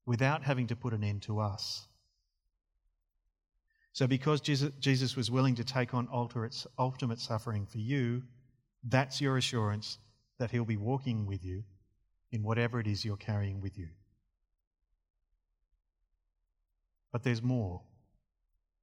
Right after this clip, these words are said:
We have to look beyond the cross. We also need what Paul called a living hope,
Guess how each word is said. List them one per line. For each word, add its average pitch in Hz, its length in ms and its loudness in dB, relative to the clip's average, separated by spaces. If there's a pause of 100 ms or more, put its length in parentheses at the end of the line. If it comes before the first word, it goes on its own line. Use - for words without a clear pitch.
(380)
We 123 100 0
have 135 220 2
to 147 80 0
look 131 200 2
beyond 113 340 2
the 107 60 -2
cross. - 560 -10 (1160)
We 139 120 6
also 165 260 4
need 156 200 4
what 147 220 2
Paul 175 320 0
called 120 480 0 (380)
a 117 60 4
living 131 340 4
hope, 107 360 0